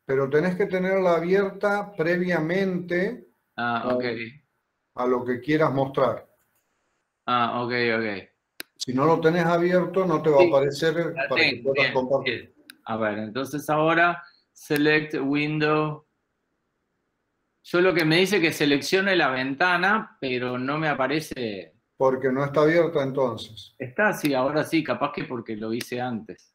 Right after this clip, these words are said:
Speaker 2: A ver, voy a ir para atrás.
Speaker 1: No, ahí te fuiste. <laughs> Bueno, se nos acaba de desconectar Rafa.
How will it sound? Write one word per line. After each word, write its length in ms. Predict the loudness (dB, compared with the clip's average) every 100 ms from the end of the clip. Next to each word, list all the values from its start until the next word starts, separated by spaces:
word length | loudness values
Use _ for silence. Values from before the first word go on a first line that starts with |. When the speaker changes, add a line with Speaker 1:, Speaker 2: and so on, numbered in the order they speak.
| _
Speaker 2:
A 80 | -10
ver, 200 | -6 -6
voy 200 | -4 -4
a 40 |
ir 100 | -4
para 180 | -4 -6
atrás. 280 | -6 -10 -12 _ _ _ _ _ _ _ _ _ _ _ _ _ _ _ _ _ _ _ _ _ _ _ _ _ _ _ _ _ _ _ _ _ _ _ _ -8
Speaker 1:
No, 240 | 0 2 2
ahí 180 | 0
te 120 | -4 -8
fuiste. 520 | -6 -6 -4 -8 -6
<laughs> 360 | -10 -10 -18 -10
Bueno, 220 | -2 -2 -2
se 140 | -4
nos 160 | -4 -2
acaba 400 | -2 2 2 4
de 200 | 4 2
desconectar 600 | 0 -4 -4 -4 0 0 2
Rafa. 440 | 2 0 -4